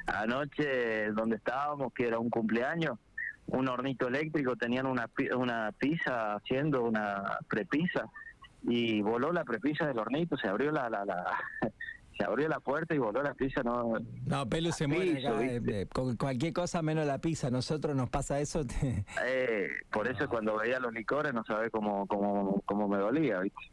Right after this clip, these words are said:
Speaker 2: Qué bárbaro.
Speaker 1: Pasaba por ahí. <laughs> No, pero es, es feo, es muy, muy feo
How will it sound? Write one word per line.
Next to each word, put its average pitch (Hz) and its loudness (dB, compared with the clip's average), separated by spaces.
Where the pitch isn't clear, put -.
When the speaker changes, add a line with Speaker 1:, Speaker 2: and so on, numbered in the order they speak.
Speaker 2:
Qué 131 -2
bárbaro. 104 -2
Speaker 1:
Pasaba 117 0
por 120 0
ahí. 135 0
<laughs> - -2
No, 139 -4
pero 110 0
es, 127 2
es 143 0
feo, 107 0
es 107 0
muy, 135 2
muy 127 2
feo 151 2